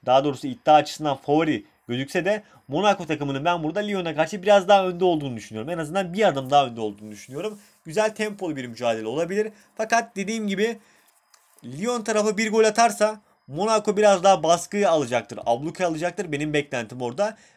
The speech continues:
Baskı aldığı zaman da ya bir bire gelir mücadele ya da Lyon boşluktan, hızlı ataktan son dakikalara göre ikinciyi atar. Mücadelenin iki golde kalmasını beklediğimden dolayı,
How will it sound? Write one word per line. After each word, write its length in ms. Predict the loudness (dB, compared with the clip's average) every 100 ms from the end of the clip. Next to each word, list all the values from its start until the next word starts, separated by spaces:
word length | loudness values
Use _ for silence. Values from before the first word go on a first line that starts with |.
| _
Baskı 360 | 2 2 4 2
aldığı 640 | 2 2 2 2 2 -2
zaman 320 | -2 -2 -2
da 40 | 0
ya 220 | -2 0
bir 180 | 0 0
bire 260 | 0 -2 -4 _
gelir 220 | -10 -8
mücadele 680 | -8 -4 2 2 2 -2 -4 -10 _
ya 140 | -4 0
da 40 |
Lyon 380 | 2 2 0 2
boşluktan, 480 | -2 -2 -4 -2 -2
hızlı 340 | -4 -4 0
ataktan 340 | 0 0 -4
son 220 | -6 -6 -6
dakikalara 440 | -8 -6 -6 -4
göre 140 | -6
ikinciyi 360 | -8 -10 -6 -2
atar. 280 | 0 0 -2 -8 _
Mücadelenin 500 | -6 0 0 0 -4 -6
iki 160 | -8
golde 280 | -2 -2 -2
kalmasını 480 | -2 -2 -2 -6 -2
beklediğimden 560 | -2 -2 -6 -2 -2 -2
dolayı, 320 | -2 -2